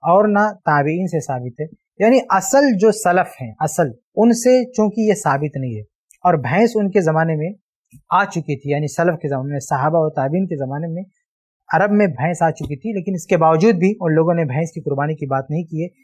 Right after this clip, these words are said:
इसलिए अहले इल्म की ये जमात कहती है कि भैंस की कुर्बानी नहीं करना चाहिए। और रही ये दो बुनियादें जो भैंस की कुर्बानी को जायज़ कहने वाले पेश करते हैं, तो उसका जवाब इस तरफ के उलमा ये देते हैं कि जो पहली बात है नौ मिनल बकर,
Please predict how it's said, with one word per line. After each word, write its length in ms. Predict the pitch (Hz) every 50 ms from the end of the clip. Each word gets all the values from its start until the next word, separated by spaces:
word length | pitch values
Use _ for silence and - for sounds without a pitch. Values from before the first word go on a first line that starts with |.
| _ _ -
इसलिए 260 | 202 185 - 226 214
अहले 220 | 175 185 180 190 196
इल्म 200 | 208 214 214 208
की 120 | 185 196 190
ये 80 | 190 170
जमात 280 | 180 170 165 160 160 -
कहती 280 | 156 139 - 170 151
है 120 | 147 175 196
कि 400 | - _ _ _ _ _ 156 143
भैंस 260 | 131 135 160 160 156
की 100 | - 151 131
कुर्बानी 420 | 143 135 131 139 143 160 196 208 - _ _ _ _ _ -
नहीं 220 | 151 147 139 143
करना 240 | - 139 120 117 113 113
चाहिए। 340 | - 123 110 110 117 117 - _ _ _ _ -
और 140 | 170 185 208
रही 160 | 214 214 254
ये 160 | 247 247 254 233
दो 160 | 165 208 226 220
बुनियादें 500 | 175 175 165 175 175 170 165 202 220 233 233 - _ _ _ _ _ _
जो 320 | 151 139 127 123 151 175 185 185 156 131
भैंस 340 | 107 117 165 185 190 185 -
की 140 | - 185 165
कुर्बानी 400 | 160 156 147 147 151 156 170 170
को 180 | 165 - 170 156
जायज़ 340 | 127 - 139 143 160 165 160
कहने 260 | - 156 143 147 151
वाले 180 | 143 135 139 143
पेश 200 | 135 151 143 139 -
करते 280 | - 135 131 - 165
हैं, 140 | 151 147 175 185
तो 600 | _ _ _ _ _ _ _ _ - 190 190 214
उसका 220 | - - 269 247
जवाब 380 | 226 226 226 233 233 208 - - _ _ _ _ _ -
इस 160 | 220 202 -
तरफ 200 | 233 208 208 208
के 100 | - 190
उलमा 200 | 175 175 175 180 170
ये 120 | 175 185
देते 220 | 160 160 147 - 160
हैं 160 | 151 170 190
कि 100 | 185 180
जो 100 | 156 160 156
पहली 260 | 170 170 196 226 226
बात 240 | 185 170 160 165 -
है 80 | 202 202
नौ 220 | 165 160 147 180 170
मिनल 200 | 165 165 160 135
बकर, 260 | 143 139 - 180 185